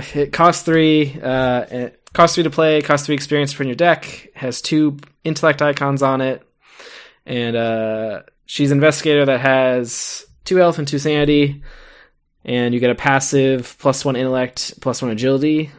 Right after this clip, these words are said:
while she is in your asset area. But her, uh, I think the big thing that everyone's pretty excited for is her free action is you can exhaust her, uh,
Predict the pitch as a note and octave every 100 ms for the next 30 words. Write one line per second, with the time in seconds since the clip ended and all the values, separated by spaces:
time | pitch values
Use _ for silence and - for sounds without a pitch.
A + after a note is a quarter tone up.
0 | - - B2+ B2 B2+ B2 B2 A#2+ - -
1 | - B2 B2 A#2+ F#2 A#2+ A#2+ A2+ - -
2 | - C#3+ B2 A#2 D3 F3+ F#3 F#3 F#3 F3+
3 | _ _ _ C3+ B2 C3 C3 B2 A#2+ A#2+
4 | - D3+ C#3 A#2+ G3 D#3+ C3+ A#2+ A#2+ -
5 | - B2 A#2+ A2+ - A#2 - A#2 A2 A#2
6 | G#2+ G#2+ - - - - A#2+ G#2+ F3 E3
7 | D3 C#3 - A#2+ A2+ A2 A#2 - A2 A2
8 | C3 C#3+ C#3+ A#2 A2 C3 _ - - -
9 | - - - A2+ A2+ G#2+